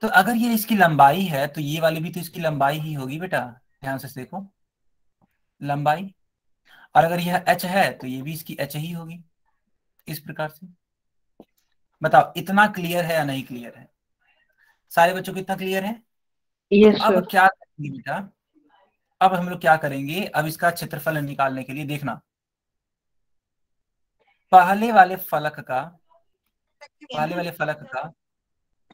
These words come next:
Speaker 1: क्षेत्रफल बराबर लंबाई गुना चौड़ाई, यानी कि एल गुना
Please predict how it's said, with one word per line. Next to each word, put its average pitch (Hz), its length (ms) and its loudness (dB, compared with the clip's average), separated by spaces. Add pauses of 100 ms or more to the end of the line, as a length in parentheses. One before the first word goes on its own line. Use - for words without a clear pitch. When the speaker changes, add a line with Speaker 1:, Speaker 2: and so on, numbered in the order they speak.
(920)
Speaker 1:
क्षेत्रफल 156 540 -6 (480)
बराबर 147 560 2 (800)
लंबाई 175 420 8
गुना 208 180 -2
चौड़ाई, 208 320 2
यानी 175 200 -6
कि - 200 -14
एल 170 200 -4
गुना 160 360 -4